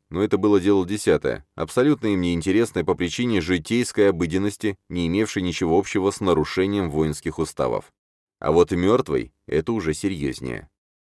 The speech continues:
Это уже как раз дело комендантского патруля, но они и пошли в ее дом. В самом деле, там обнаружился труп, на взгляд патрульных, без признаков насильственной смерти.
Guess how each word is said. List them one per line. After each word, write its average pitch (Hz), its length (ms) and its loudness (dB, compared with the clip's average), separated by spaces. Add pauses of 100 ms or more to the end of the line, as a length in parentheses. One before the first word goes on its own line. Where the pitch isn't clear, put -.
(220)
Это 110 220 2
уже 110 200 2
как 107 180 0
раз 110 180 4
дело 110 240 4
комендантского 110 640 0
патруля, 107 640 -2 (300)
но 156 220 0
они 127 200 0
и 113 40 -2
пошли 87 300 0
в 69 80 -2
ее 67 140 0
дом. 64 300 -8 (240)
В - 40 -20
самом 87 300 0
деле, 69 240 -4
там 104 220 -2
обнаружился 78 560 -2
труп, 92 260 -6
на 73 120 -4
взгляд 76 300 -2
патрульных, 107 560 0
без 82 240 -6
признаков 98 540 -2
насильственной 80 540 -4
смерти. 65 500 -6